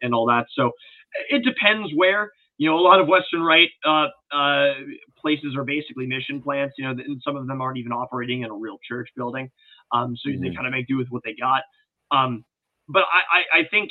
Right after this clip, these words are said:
Speaker 1: any, like, formal Western Rite building, um, you're gonna see a, a,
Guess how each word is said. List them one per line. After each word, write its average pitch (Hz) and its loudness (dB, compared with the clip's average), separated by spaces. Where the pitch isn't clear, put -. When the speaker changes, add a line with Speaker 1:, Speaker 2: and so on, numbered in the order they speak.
Speaker 1:
any, 160 0
like, 135 -4
formal 147 -2
Western 139 -6
Rite 127 -6
building, 131 -8
um, 117 -4
you're 139 -2
gonna 135 -6
see 123 -4
a, 123 -12
a, 110 -12